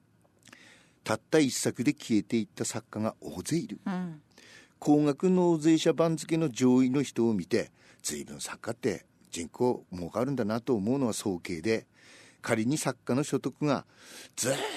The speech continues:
Speaker 1: と発表されたら、みんな驚くだろうと。収入だけから見れば、職業として人が羨むもの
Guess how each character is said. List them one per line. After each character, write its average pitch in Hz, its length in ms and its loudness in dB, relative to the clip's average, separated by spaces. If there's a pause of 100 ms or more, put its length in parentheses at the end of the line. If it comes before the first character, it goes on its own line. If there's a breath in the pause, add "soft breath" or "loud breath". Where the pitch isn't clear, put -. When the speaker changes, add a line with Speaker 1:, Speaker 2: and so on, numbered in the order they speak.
(160)
Speaker 1:
と 170 80 0
発 - 280 -2
表 123 160 4
さ 123 80 2
れ 110 80 0
た 104 140 -4
ら、 110 220 -2 (440 soft breath)
み 101 140 -4
ん 87 80 -4
な 127 80 0
驚 104 340 -4
く - 140 -10
だ 160 100 0
ろ - 140 -12
う - 60 -20
と。 - 80 -20 (100)
収 110 360 0
入 95 300 -2
だ 82 120 -6
け - 120 -12
か 107 140 -4
ら 160 100 0
見 170 120 0
れ 147 100 0
ば、 156 180 0 (460 soft breath)
職 - 380 -6
業 113 180 0
と 165 100 0
し - 80 -8
て 101 120 -4
人 85 280 -8
が 110 180 0
羨 87 300 -4
む 143 120 -2
も 139 140 -2
の 85 140 -4